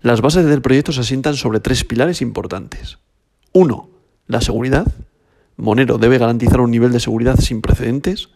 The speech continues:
no solo por mantener seguro el dinero, sino todo su esquema de privacidad y anonimato. Dos, como ya he comentado, su privacidad. La privacidad en Monero lo es todo, su protección total es indiscutible en el proyecto.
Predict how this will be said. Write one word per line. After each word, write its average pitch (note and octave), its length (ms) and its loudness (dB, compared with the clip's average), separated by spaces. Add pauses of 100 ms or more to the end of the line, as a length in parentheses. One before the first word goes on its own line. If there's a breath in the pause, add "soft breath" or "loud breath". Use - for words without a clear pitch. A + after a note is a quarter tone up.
no C3+ 120 -4
solo C3 220 0
por G#2+ 120 -2
mantener A2+ 360 -2
seguro A#2+ 300 -2
el G#2+ 80 -8
dinero, B2+ 340 -4 (280 loud breath)
sino A#2 260 -6
todo C#3 160 0
su C3 100 -4
esquema A2+ 300 -2
de A2+ 80 2
privacidad A#2 600 -2
y C3 100 -2
anonimato. B2 580 -2 (960 loud breath)
Dos, D3 400 0 (300)
como A2+ 140 -4
ya A2+ 80 0
he A2+ 40 0
comentado, A2 440 0
su A#2 220 -2
privacidad. A#2 540 2 (580 loud breath)
La A#2+ 140 0
privacidad A#2 480 2
en C3+ 80 2
Monero B2 280 0
lo G#2+ 100 0
es A#2 140 -2
todo, F#3 340 -6
su - 160 -2
protección D3 440 2
total C#3+ 260 0
es B2+ 100 0
indiscutible B2+ 540 -2
en A#2+ 80 -4
el A#2 80 -6
proyecto. - 540 -12